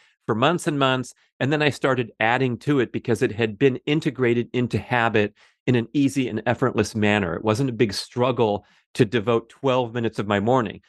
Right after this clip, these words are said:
Now, today, my routine takes forty minutes. It's pretty strenuous. There's some pretty hard stuff at the end.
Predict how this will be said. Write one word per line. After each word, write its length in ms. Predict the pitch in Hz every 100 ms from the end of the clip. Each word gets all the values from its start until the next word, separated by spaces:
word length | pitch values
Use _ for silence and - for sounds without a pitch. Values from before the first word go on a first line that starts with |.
| _ 151
Now, 300 | 151 120 -
today, 320 | 135 156 139
my 260 | 123 117 113
routine 360 | 120 120 143 123
takes 260 | 117 104 -
forty 280 | 139 151
minutes. 420 | 151 151 151 - - _ _ -
It's 200 | 113 -
pretty 240 | 160 147
strenuous. 520 | - 127 131 143 147
There's 180 | - 107
some 120 | 113
pretty 200 | 104 139
hard 400 | 110 - 107 135
stuff 240 | - 143 -
at 120 | 135
the 140 | 101
end. 360 | 107 120 165